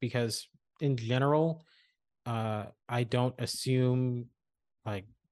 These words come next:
intense, deeply held racism among people unless I have a little bit of evidence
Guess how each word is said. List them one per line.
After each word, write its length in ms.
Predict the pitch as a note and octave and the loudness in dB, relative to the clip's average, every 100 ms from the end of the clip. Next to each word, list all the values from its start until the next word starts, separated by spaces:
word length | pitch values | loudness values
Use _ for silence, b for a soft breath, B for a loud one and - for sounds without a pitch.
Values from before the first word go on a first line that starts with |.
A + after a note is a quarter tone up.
| - | -8
intense, 760 | A#2+ G#2 - B2 A#2+ - - - _ _ G#2+ | -8 -8 -6 -4 -2 -4 -4 -8 _ _ -14
deeply 500 | - B2+ B2 B2+ B2 | -4 -4 -4 -2 -2
held 380 | A2 A2+ A#2 A2+ | -2 -2 -4 -4
racism 720 | G#2+ A#2+ - B2 C#3 C3 B2+ B2 | -4 -4 -6 -6 -4 -4 -4 -6
among 580 | A#2 A2+ A2+ A2+ A2 - | -4 -2 -2 -4 -6 -8
people 380 | - B2+ C3+ C3 | -6 -6 -2 -2
unless 360 | A#2 A2+ A2+ - | -2 -4 -4 -4
I 120 | A2 | -4
have 180 | G#2+ A#2 | -4 -2
a 40 | |
little 220 | A2+ B2 A2 | -2 -2 -2
bit 120 | A2 | -4
of 80 | G#2 | -6
evidence 540 | G#2+ B2 B2 - - | -4 -4 -4 -6 -8